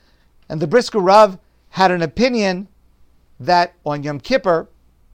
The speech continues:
he was very eager to allow someone to eat and to drink if they were sick.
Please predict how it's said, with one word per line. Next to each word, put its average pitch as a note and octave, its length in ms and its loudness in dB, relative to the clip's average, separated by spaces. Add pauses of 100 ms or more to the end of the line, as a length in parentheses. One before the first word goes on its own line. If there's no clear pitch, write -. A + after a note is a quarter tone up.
(760)
he D#3+ 160 -10
was C#3+ 200 -8
very G#3+ 800 0 (760)
eager G3+ 600 -2 (760)
to D#3 180 -4
allow D#3+ 380 2
someone F#3 400 -4
to F3 160 -12 (100)
eat A3+ 240 -8
and E3 160 -12
to - 80 -12
drink F3+ 400 -6
if D#3+ 160 -10
they F3+ 120 -6
were D#3 140 -6
sick. - 460 -8